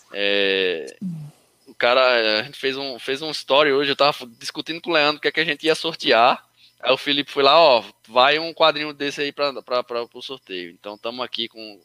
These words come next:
com o quadrinho. A galera da Ciclo três D, quem não, quem não for sorteado, pode ir lá depois na Ciclo três D. Tá aí também,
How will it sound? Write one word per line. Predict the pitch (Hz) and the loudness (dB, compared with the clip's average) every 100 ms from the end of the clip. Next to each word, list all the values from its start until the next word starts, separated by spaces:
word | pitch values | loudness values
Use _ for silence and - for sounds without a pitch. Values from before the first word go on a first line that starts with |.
| _ | _
com | 107 | -18
o | |
quadrinho. | 110 120 110 120 135 _ - - - _ | -4 -4 -2 -6 -8 _ -20 -20 -20 _
A | - | -8
galera | 113 123 123 120 120 117 | 2 6 8 8 6 4
da | 107 113 117 113 | 0 2 4 4
Ciclo | - - - 233 233 214 | 0 -10 -6 -2 2 2
três | 190 170 | 4 2
D, | 147 170 185 190 _ _ _ | 4 4 4 0 _ _ _
quem | 190 202 202 | 4 4 4
não, | 196 - - | -2 -10 0
quem | 202 233 | 2 2
não | 220 | 0
for | 202 190 | -2 -2
sorteado, | 190 180 165 156 170 175 | -2 0 4 4 4 0
pode | 170 170 165 156 | 2 2 2 -2
ir | |
lá | 143 139 | -2 -2
depois | 139 - 123 120 | -6 -12 -12 -10
na | 120 | -12
Ciclo | - 110 120 | -12 -16 -14
três | 131 135 127 | -8 -8 -6
D. | 127 151 | -6 -6
Tá | - 160 | 2 4
aí | 147 139 | 4 2
também, | 143 127 127 123 | -4 -4 -4 -4